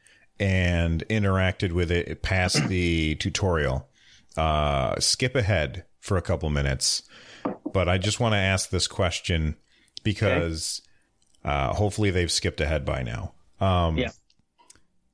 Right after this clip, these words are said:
Speaker 1: like, the moment at the, it's, it's, it's, it's very early in the game, but that moment where you first see, like, the outline of the body.
Speaker 2: Right.
Speaker 1: And,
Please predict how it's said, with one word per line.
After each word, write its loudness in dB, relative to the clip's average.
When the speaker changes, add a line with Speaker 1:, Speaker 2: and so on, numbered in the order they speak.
Speaker 1:
like, 0
the 2
moment 0
at 0
the, 0
it's, -2
it's, -2
it's, -2
it's -2
very 2
early 4
in 2
the 2
game, 2
but 0
that 0
moment 2
where 2
you 2
first 0
see, 2
like, 0
the 0
outline 2
of 0
the 0
body. 2
Speaker 2:
Right. 0
Speaker 1:
And, 2